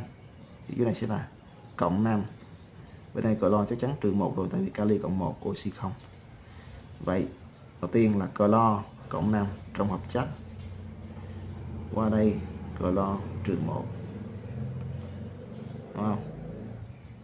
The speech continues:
Số số giảm, nhận y. Giảm mấy này? Cộng năm mà giảm xuống còn âm một là giảm tới sáu, nghĩa là cộng sáu y. Giảm sáu nha.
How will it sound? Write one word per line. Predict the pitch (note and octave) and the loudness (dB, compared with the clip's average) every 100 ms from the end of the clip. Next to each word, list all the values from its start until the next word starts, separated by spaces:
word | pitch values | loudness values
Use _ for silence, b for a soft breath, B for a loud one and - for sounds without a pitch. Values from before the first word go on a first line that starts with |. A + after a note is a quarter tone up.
| - - - | -18 -16 -10
Số | - C3+ A2+ | 6 8 10
số | B2+ | 6
giảm, | A2 F2 F2+ C#3+ D#3+ - - - | 4 2 2 -2 -4 -8 -10 -4
nhận | - C2+ | -2 0
y. | G2 C3 D#3 - - - - - - - | 0 0 -2 -12 -18 -18 -20 -20 -8 0
Giảm | F#2 B2 | 4 6
mấy | D3 | 6
này? | D#3+ G2+ - - B B B B - | 4 2 -4 -18 B B B B 0
Cộng | A2 A2 C3+ | 4 6 8
năm | C#3 C3 | 8 8
mà | A2 G2+ | 6 4
giảm | F#2 G2 F2+ B2 | 4 2 2 -2
xuống | D#3 D#3+ | -2 0
còn | G#2 | 0
âm | A2+ A2+ | 4 6
một | G2+ - - - - - - - - - - | 6 2 -6 -20 -20 -20 -20 -20 -20 -14 -2
là | G2+ F2 | 0 2
giảm | E2+ F2 G2+ | 4 4 2
tới | B2+ C3 | -2 -4
sáu, | - C#3+ D3+ G#3+ - - | 2 6 6 4 -2 -4
nghĩa | G2+ | -2
là | - - | -4 -6
cộng | - D#3 | -6 -6
sáu | - - - | -4 -4 -2
y. | G2 C3 - - - - - - - - - - - - - - - - - - - - - F#2+ | -4 -4 -6 -14 -20 -20 -20 -20 -20 -20 -20 -20 -20 -20 -20 -20 -20 -20 -20 -20 -20 -20 -12 -6
Giảm | F#2+ | -6
sáu | - A#2 D3 | -2 0 2
nha. | C3 | 2